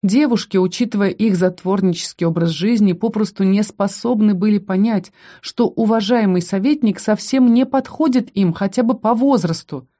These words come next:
Пегги и Кэти ему в дочери годились, если не во внучке. Да и красотой мужчина не блистал.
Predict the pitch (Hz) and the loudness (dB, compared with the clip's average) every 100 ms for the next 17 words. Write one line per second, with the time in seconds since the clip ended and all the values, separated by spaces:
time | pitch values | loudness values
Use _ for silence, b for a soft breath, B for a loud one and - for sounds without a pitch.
0 | _ 233 247 208 196 185 - 262 269 214 | _ 0 2 2 2 0 0 0 0 -2
1 | 180 202 240 196 160 302 311 269 190 185 | 0 2 2 0 0 0 2 0 2 2
2 | 165 151 147 180 214 - 170 170 185 233 | 2 -2 -4 0 0 0 0 0 2 2
3 | 208 170 - - _ _ _ _ - 170 | 2 0 -4 -18 _ _ _ _ -2 -2
4 | 170 190 247 240 381 403 320 - 320 320 | 0 0 2 2 2 4 2 2 2 6
5 | 294 269 254 - 156 127 | 6 4 0 -2 -4 -4